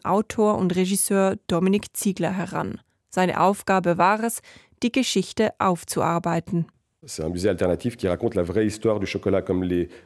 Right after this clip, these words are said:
Speaker 2: musées réels nous racontent la fausse histoire. Nous, avec notre musée alternatif, on va raconter la vraie histoire.
Speaker 1: Die Grundlage von Dominik Zieglers Stück ist ein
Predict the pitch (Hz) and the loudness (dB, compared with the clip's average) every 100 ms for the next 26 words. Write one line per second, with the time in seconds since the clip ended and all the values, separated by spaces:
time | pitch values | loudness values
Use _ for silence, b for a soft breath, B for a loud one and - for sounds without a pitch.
0 | B 98 110 107 104 110 101 98 104 104 | B 2 4 4 4 4 2 2 2 2
1 | 92 85 85 95 87 - 107 90 - 95 | 2 -2 -2 -2 -2 -4 -8 -8 -4 0
2 | 123 143 139 B B 90 107 92 90 90 | 2 0 -6 B B 0 2 2 0 -4
3 | 98 95 98 85 95 92 85 - 131 - | -2 0 2 2 0 0 -2 -2 -4 -6
4 | - _ - 80 76 - 82 110 95 92 | -20 _ -12 -8 -6 -6 -4 0 0 0
5 | 92 - 82 80 76 - _ _ _ _ | -4 -4 -8 -8 -12 -20 _ _ _ _
6 | _ 196 170 196 214 220 214 214 208 190 | _ -4 0 4 6 4 4 2 2 4
7 | 196 196 190 - 196 190 185 - - 247 | 4 4 0 -2 -2 0 0 0 0 0
8 | - B B B B 233 - - 254 | 0 B B B B -2 0 0 0